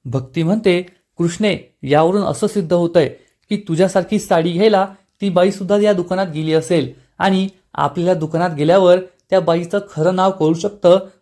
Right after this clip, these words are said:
पत्ता कळू शकतो." कृष्णाला आश्चर्य वाटतं आणि ती देवी आईसमोर हात जोडते की, "खरंच देवी आई,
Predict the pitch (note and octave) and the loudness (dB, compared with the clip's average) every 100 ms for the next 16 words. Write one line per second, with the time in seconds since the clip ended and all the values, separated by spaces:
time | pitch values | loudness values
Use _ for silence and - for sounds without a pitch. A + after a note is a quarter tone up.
0 | _ E3 D#3+ - G3+ F3 E3 E3 D#3+ - | _ -4 -4 -2 -2 0 -2 -2 -4 -2
1 | E3 B2 - _ _ - D#3 - G3 A3 | -2 -2 -8 _ _ -12 -10 -4 0 2
2 | F3+ D#3+ - E3 D#3+ D3+ D3+ B2+ - _ | 2 -2 -2 0 2 0 -2 -2 -6 _
3 | _ C3 C3+ A3 G3 G3+ - C3 D3+ D#3+ | _ -10 -4 -2 -2 -4 -10 -2 0 2
4 | G3+ G#3 G3+ G#3 G3 D#3 D#3 C#3+ D3+ D3 | 2 2 -2 -2 -2 -2 -4 -2 -4 0
5 | D#3+ C3 - _ _ G#3+ G#3 - E3+ G3+ | -2 -2 -10 _ _ -8 -6 0 2 2
6 | F3+ F#3+ G#3+ G3+ | 0 0 2 2